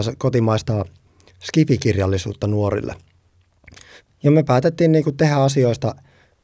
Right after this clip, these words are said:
joista me itse tykättiin kirjoittaa, se ehkä näkyy siinä tekstissä sitten ja, tota noin, niin, ja tarinassa. Ja sitten aika moni otti yhteyttä ja sit siinä oli vähän kilpailutusta ja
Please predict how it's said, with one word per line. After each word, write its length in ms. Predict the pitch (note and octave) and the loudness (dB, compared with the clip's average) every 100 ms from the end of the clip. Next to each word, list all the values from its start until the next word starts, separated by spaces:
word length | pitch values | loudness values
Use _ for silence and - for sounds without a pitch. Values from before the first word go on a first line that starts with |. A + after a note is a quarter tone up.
| - | -4
joista 280 | A#2 G2+ A2 | -2 -2 0
me 160 | A2+ | 2
itse 160 | A#2+ A#2 | 2 0
tykättiin 500 | F2 G#2 G#2 - G#2 | -2 -4 -4 -2 -2
kirjoittaa, 480 | A#2+ A2 G#2 - G#2 | 0 0 -2 -2 -2
se 140 | A#2 | 0
ehkä 180 | A#2 C3+ | 0 0
näkyy 260 | C3+ C3+ A2 | 0 0 0
siinä 180 | G#2+ | -2
tekstissä 440 | G2+ A2+ - C#3 - _ _ _ _ _ - | -2 -6 -8 -12 -14 _ _ _ _ _ -10
sitten 440 | - F#2 - G#2 | -6 -6 0 2
ja, 80 | G2 | 2
tota 320 | F2+ F#2+ G#2+ | 0 -4 -2
noin, 340 | G#2 G#2 G#2 G#2 | 0 0 0 0
niin, 200 | G2+ G2 - | 0 -2 -4
ja 100 | A#2+ | -4
tarinassa. 640 | A2 G#2+ G#2+ G#2 - A2 | -2 0 0 -2 -4 -4
Ja 180 | G#2 F#2 - _ _ _ _ _ - | -2 -4 -10 _ _ _ _ _ -14
sitten 280 | - E3+ D#3+ | -10 0 0
aika 180 | F3 | 2
moni 280 | F#3 F#3+ F3 | 0 2 2
otti 280 | D#3+ D#3 E3 | 0 0 0
yhteyttä 560 | D#3 - C#3 C3 - B2 | 0 0 0 0 0 2
ja 160 | A#2 G2 - _ _ _ _ | 2 0 -10 _ _ _ _
sit 160 | - C#3 | -4 -2
siinä 200 | C#3+ C3+ | 2 2
oli 140 | B2+ | 2
vähän 220 | B2+ B2+ B2+ | 2 0 2
kilpailutusta 840 | C3 A#2+ A#2 G#2+ G#2+ A2+ - A2+ | 0 0 0 0 -2 -6 -6 -4
ja 140 | G#2 | -4